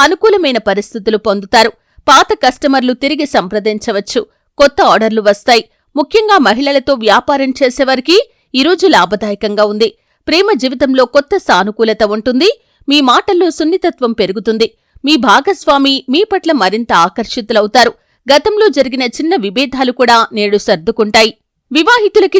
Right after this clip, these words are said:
దైవానుగ్రహంతో ఇంటి వాతావరణం సంతోషంగా ఉంటుంది. పిల్లల వల్ల ఆనందం పొందుతారు. వృద్ధుల ఆశీర్వాదం తప్పక తీసుకోండి. అది మీ అదృష్టాన్ని మరింతగా పెంచుతుంది. ధన సంబంధమైన విషయాల్లో ఇది మంచి రోజు.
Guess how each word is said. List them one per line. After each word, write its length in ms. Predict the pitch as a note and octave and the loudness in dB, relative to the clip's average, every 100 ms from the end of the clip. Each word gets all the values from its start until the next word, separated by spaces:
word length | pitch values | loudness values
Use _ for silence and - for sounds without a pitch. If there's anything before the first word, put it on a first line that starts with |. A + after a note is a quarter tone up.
| A3+ | 2
దైవానుగ్రహంతో 800 | D4+ F#4+ F#4 D#4 D4 D4 C#4+ D4 C#4+ D4 | 2 0 -2 0 0 0 2 2 2 2
ఇంటి 180 | E4+ G#4+ D4+ | 0 2 2
వాతావరణం 540 | G3+ G#3+ A#3 A3 A3+ A3+ | 2 0 0 0 -4 -4
సంతోషంగా 640 | A#3 F#3+ A3 A3+ A#3+ G#3+ A3 | -4 -4 -6 -4 -4 0 0
ఉంటుంది. 300 | A3 B3 A#3+ - _ _ _ - | 0 -2 -2 -4 _ _ _ 0
పిల్లల 260 | F4 A4 G4+ | 2 2 2
వల్ల 160 | C#4 B3+ F#3 | 2 4 4
ఆనందం 300 | G#3 A#3 A#3 B3 | 0 -2 -4 -2
పొందుతారు. 420 | A3 A3 B3+ A#3+ - _ _ - | -4 0 2 2 -2 _ _ -2
వృద్ధుల 280 | D4+ E4 G#4+ A#3 | 0 2 4 4
ఆశీర్వాదం 580 | B3+ D4 A#3+ A#3 A3 A#3+ G#3+ | 2 -2 0 0 0 -2 -2
తప్పక 300 | E3 A#3 B3 - | -4 -4 -4 0
తీసుకోండి. 520 | A3+ - B3+ B3 F4+ C5+ _ - - | 0 0 -2 0 0 -2 _ -2 0
అది 120 | C4+ C4 | 2 0
మీ 60 | A#3+ | 0
అదృష్టాన్ని 580 | F#3 C#4 E4 - D#4 D4+ A#3 | -2 -2 -4 -2 0 0 0
మరింతగా 460 | F3+ G#3+ A#3 A3 A3 | -2 -4 -4 -4 -2
పెంచుతుంది. 540 | A3+ G#3+ - A#3+ A3+ A#3 - _ _ - | -2 -4 -4 -4 -2 -2 -6 _ _ -2
ధన 160 | C#4+ G#4+ G#4+ | 0 2 0
సంబంధమైన 520 | E4+ E4 D#4 C#4+ C#4 G3+ | -2 -2 0 0 0 -2
విషయాల్లో 480 | - C#4 B3 A#3+ A#3 - | -2 0 2 4 2 0
ఇది 140 | F#3+ G#3 F#3+ | -4 -4 -2
మంచి 220 | B3 C#4+ B3 | -4 0 2
రోజు. 220 | A#3+ | 2